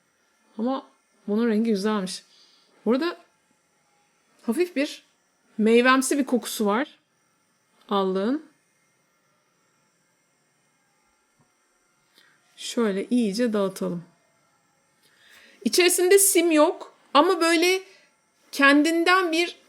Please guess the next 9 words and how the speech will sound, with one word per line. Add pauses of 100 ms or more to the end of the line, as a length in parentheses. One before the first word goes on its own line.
ıslak
nemli
bir
bitişi
var. (160)
Simli
değil, (320)
ıslak
görünümlü.